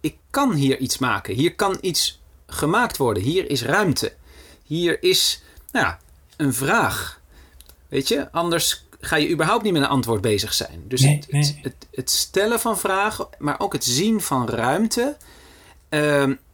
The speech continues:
Speaker 1: dat is wat, denk ik, voorafgaat aan dat, eh,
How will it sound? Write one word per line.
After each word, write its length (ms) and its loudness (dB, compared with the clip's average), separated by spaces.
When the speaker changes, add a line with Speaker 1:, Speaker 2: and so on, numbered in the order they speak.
Speaker 1:
dat 460 -2
is 520 0
wat, 300 -6
denk 180 -2
ik, 80 -10
voorafgaat 640 -2
aan 200 0
dat, 360 -4
eh, 440 0